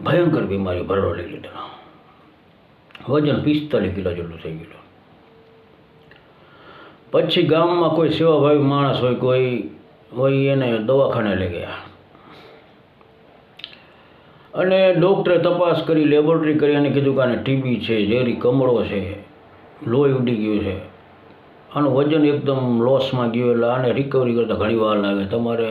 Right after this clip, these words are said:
ઘણા ટાઈમ આને હોસ્પિટલમાં રાખવા પડે. તો કોણ હોસ્પિટલમાં આનું તો એવું કરે? તો એ લોકો પાછા એને ઓરડીમાં મૂકી ગયા. પણ અમારે એક સાહેબ હતા, સેવાભાવી દસાડીયા સાહેબ કરીને, એને કીધું કે આપણે આની સેવી કરવા, સેવા કરવાની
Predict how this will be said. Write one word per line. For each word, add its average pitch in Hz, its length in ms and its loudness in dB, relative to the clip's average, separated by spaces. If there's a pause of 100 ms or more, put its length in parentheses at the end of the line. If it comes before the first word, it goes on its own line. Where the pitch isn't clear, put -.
ઘણા 117 300 -2
ટાઈમ 117 300 -2
આને 107 140 -4
હોસ્પિટલમાં 101 640 -2
રાખવા 90 280 -4
પડે. 95 160 -14 (720)
તો - 100 0 (380)
કોણ - 260 0
હોસ્પિટલમાં 117 960 -2
આનું 110 260 -6
તો 101 120 -4
એવું 104 260 -2
કરે? 110 240 0 (460)
તો 170 80 -2
એ 175 120 4
લોકો 165 260 0
પાછા 156 360 0
એને 110 140 0
ઓરડીમાં 110 440 0
મૂકી 82 260 -4
ગયા. 87 260 -12 (1200)
પણ 202 160 2
અમારે 220 420 4 (380)
એક 160 160 0
સાહેબ 151 400 0
હતા, 107 280 0
સેવાભાવી 98 600 -2
દસાડીયા 101 440 -2
સાહેબ 85 260 -8
કરીને, 92 280 -4
એને 220 240 2
કીધું 165 320 0
કે 107 60 2
આપણે 131 300 0
આની 104 200 -2
સેવી 101 240 -2
કરવા, 90 300 -8 (120)
સેવા 143 260 2
કરવાની 90 400 -4